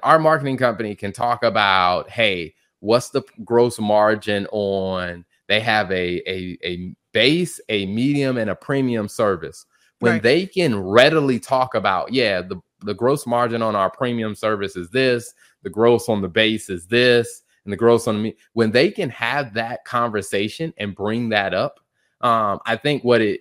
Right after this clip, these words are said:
Speaker 1: it almost becomes like that calling card of people see it like, "Well, I wanna be able to talk about my business that way.
Speaker 2: That's
Speaker 1: Like,
Speaker 2: true.
Speaker 1: how can
Speaker 2: That's
Speaker 1: I be
Speaker 2: true.
Speaker 1: part of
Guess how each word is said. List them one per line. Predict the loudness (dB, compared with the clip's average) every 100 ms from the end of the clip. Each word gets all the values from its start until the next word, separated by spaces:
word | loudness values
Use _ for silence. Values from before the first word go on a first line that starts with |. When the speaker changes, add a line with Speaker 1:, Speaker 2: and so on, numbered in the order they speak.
| _ _
Speaker 1:
it | -2 2
almost | 2 2 2 0
becomes | -2 2 2 2 -2
like | -6 -6 -4
that | -4 -4
calling | 0 2 4 2 0
card | 2 4 2
of | -6
people | -8 -6 -4 -4 -6 _ _ -6
see | 2 4
it | 4
like, | 2 -2 -4 -6
"Well, | -6 -6 -8 -6
I | -6
wanna | -4 -6
be | -4 -4
able | -4
to | -6
talk | -4 -4
about | -2 -2
my | 0 -2
business | -2 -8 -10 -8
that | -4 -4 -2
way. | 0
Speaker 2:
That's | 2
Speaker 1:
Like, | 2 2 0
Speaker 2:
true. | -2 -2 2
Speaker 1:
how | 4 6
can | 4
Speaker 2:
That's | 4 2
Speaker 1:
I |
be | 2 -2
Speaker 2:
true. | -2
Speaker 1:
part | 2 4 6
of | 4 2